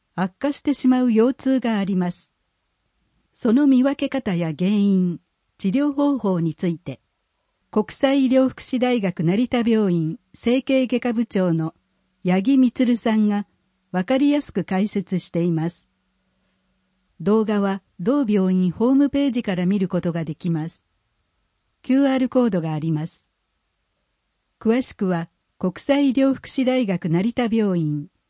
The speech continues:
三五の五六零零へ。栄養士に聞いてみよう。離乳食相談。栄養士が離乳食の進め方の個別相談や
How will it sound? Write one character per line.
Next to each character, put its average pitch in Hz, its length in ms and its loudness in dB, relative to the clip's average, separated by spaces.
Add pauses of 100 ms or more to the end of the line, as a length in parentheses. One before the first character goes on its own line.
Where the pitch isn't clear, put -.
(480)
三 240 360 2
五 214 260 4
の 160 240 -2 (380)
五 269 300 4
六 262 340 0
零 233 360 0
零 190 420 -2
へ。 147 140 -10 (1800)
栄 285 240 4
養 311 180 4
士 233 160 -4
に 185 160 0
聞 214 160 -2
い 226 80 -2
て 220 140 2
み 214 180 4
よ 165 400 -2 (520)
う。 151 40 -10
離 196 140 4
乳 294 200 6
食 294 240 -2
相 240 320 2
談。 156 420 -6 (1500)
栄 269 240 2
養 302 180 4
士 208 180 -4
が 170 200 -4 (260)
離 214 120 4
乳 311 180 6
食 247 280 0
の 180 120 2
進 254 300 0
め 254 100 0
方 240 240 0
の 233 120 4
個 208 140 -2
別 240 240 -2
相 247 280 0
談 165 260 2
や 156 180 -6